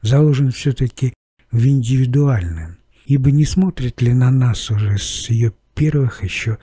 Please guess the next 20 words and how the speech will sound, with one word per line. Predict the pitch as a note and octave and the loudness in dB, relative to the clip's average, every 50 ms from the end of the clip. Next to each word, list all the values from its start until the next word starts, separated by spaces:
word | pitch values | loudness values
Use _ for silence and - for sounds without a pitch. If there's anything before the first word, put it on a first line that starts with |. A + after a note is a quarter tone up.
| _ _ | _ _
кажущихся | - B2+ A#2+ A#2+ A#2 A2 - - - G2 G2 - - - - A2+ A2 | -4 -2 0 0 0 -2 -4 -6 -8 -10 -8 -8 -8 -8 -6 -4 -2
наивных | A2+ A#2+ B2+ B2 A2+ A2 A2 A2 - - | 0 2 2 2 2 0 -2 -2 -2 -2
работ, | C3+ B2+ C#3 D3+ E3 F#3+ G3 - - - - - _ _ _ | -2 0 0 2 0 0 -2 -4 -8 -20 -20 -20 _ _ _
та | - C#3 | -4 -2
пугающая | - - C#3+ C3 C#3 C#3+ C#3 C#3 - - C3 B2 | -2 -2 -2 0 0 0 0 0 0 0 0 2
раздвоенность, | A#2+ B2+ B2 A2+ G#2 A2 B2 C#3+ D#3+ D#3+ C#3+ A2+ G#2+ G#2 G2+ - - - - G#2+ | 2 2 2 0 2 2 2 2 4 2 0 -2 -4 -8 -8 -10 -12 -10 -6 -4
видимая | A2+ B2+ B2 A#2 A2+ A2+ A2+ A2+ A2 G#2+ | -2 -2 0 0 0 0 0 0 0 0
уже | G#2+ A2 A2 A2+ - _ _ _ _ _ _ _ | 0 -2 -2 -4 -6 _ _ _ _ _ _ _
по | - A2 | -6 -4
своей | - - A#2 A#2+ A#2+ A#2 | -2 0 0 2 2 2
нравной, | A#2 A#2+ B2 C#3+ D#3 D3 C#3 B2+ B2 A#2+ | 2 2 2 2 2 0 0 0 0 0
направленной | A2+ A2 A2 - - B2+ B2 A#2+ B2 A#2 A2+ A2 | 0 -2 -2 0 0 0 2 2 2 0 0 -2
специально | - - - A2+ - - C#3 C3+ B2+ B2 A#2 G#2 - _ - | -2 -4 -6 -6 -4 -2 -2 0 0 0 -2 -4 -6 _ -2
на | B2+ B2+ | 0 0
достижение | A#2 B2 A#2+ - - - C3 C3 C3+ C#3+ C3+ C3 B2+ B2 | 2 0 0 -2 -2 -2 0 0 2 2 2 2 0 0
такого | A2+ B2 - - B2+ A#2+ B2 B2 A#2 | 0 -2 0 0 0 2 2 2 0
эффекта | - - - - - - - C3 - - - - _ | 0 -2 -4 -4 -4 -2 -4 -6 -6 -8 -16 -16 _
техники | - - D#3+ - - D#3+ C#3 - - C#3+ | -4 -2 -2 -2 -2 -4 -4 -4 -4 -6
смешивания | A#2+ - - - C#3+ C#3+ D3 C3+ - - C#3 C3+ C3+ C3+ C3+ C3 B2 - _ _ - | -6 -4 -4 -2 0 0 0 0 0 0 0 0 2 2 0 0 -2 -4 _ _ -4
тонов | - C3+ C#3 D3+ D3 C3+ G#2 F2+ - - | -2 0 0 0 0 0 -2 -4 -8 -14